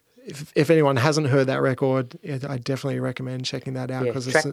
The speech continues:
Speaker 2: track number two.
Speaker 1: <laughs> Yeah, yeah.
Speaker 2: Seeking You a Find.
Speaker 1: Yeah, absolutely, man. Yeah, that, <laughs> that is a, a banger of a tune. And, yeah, he just plays his ass off on that whole record.
Speaker 2: Yeah,
Speaker 1: And,
Speaker 2: he's awesome.
Speaker 1: um,
Speaker 2: Even the ballads.
Speaker 1: Yeah, man.
Speaker 2: <laughs>
Speaker 1: Yeah.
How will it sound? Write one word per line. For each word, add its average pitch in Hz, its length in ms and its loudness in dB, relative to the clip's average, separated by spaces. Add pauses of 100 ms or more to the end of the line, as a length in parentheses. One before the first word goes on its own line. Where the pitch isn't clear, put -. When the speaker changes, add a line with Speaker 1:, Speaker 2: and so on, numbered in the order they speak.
Speaker 2:
track 160 240 2
number 135 200 0
two. 135 420 4
Speaker 1:
<laughs> - 920 -16
Yeah, 135 320 2 (100)
yeah. 156 180 6 (280)
Speaker 2:
Seeking 160 140 -4
You 165 120 6
a 147 60 4
Find. 156 420 0 (100)
Speaker 1:
Yeah, 165 260 6 (260)
absolutely, 170 680 6
man. 143 320 2
Yeah, 147 300 4
that, 151 300 0
<laughs> - 0 -
that 139 200 2
is 147 200 4
a, 147 160 6
a 147 100 0
banger 147 340 2
of 135 100 -2
a 135 60 0
tune. 143 380 0
And, 131 200 -6 (320)
yeah, 139 200 6
he 151 160 4
just 170 180 4
plays 135 320 2
his 127 100 -2
ass 131 300 -2
off 131 160 -6
on 131 80 -4
that 131 120 -6
whole 131 200 -2
record. 127 480 -4
Speaker 2:
Yeah, 127 80 -6
Speaker 1:
And, 123 80 -6
Speaker 2:
he's 123 120 -12 (260)
awesome. - 240 -14
Speaker 1:
um, 127 500 -4
Speaker 2:
Even 214 220 4
the 151 80 4
ballads. 156 500 4 (320)
Speaker 1:
Yeah, 208 320 10
man. 156 360 6
Speaker 2:
<laughs> 202 40 -10
Speaker 1:
Yeah. 165 480 6